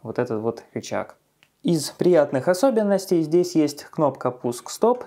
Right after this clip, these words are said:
я думаю, понятно, что она делает. Ну и также ручной микролифт. То есть, э, с помощью вот этого рычага можно опускать и поднимать тонарм.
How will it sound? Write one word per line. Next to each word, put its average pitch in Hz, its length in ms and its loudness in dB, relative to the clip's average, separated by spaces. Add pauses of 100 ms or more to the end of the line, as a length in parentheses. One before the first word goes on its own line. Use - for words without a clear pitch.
(120)
я 196 80 2
думаю, 185 360 0
понятно, 165 580 0
что 151 200 0
она 147 180 0
делает. 139 460 0 (480)
Ну 226 140 0
и 247 40 0
также 202 440 0 (440)
ручной 156 460 0
микролифт. 175 720 0 (640)
То 151 120 2
есть, 139 360 0
э, 135 300 4
с 135 60 -8
помощью 151 360 0
вот 143 140 0
этого 143 240 0
рычага 214 460 0
можно 185 480 0 (120)
опускать 143 500 -2
и 160 60 0
поднимать 147 480 -2
тонарм. 127 460 -4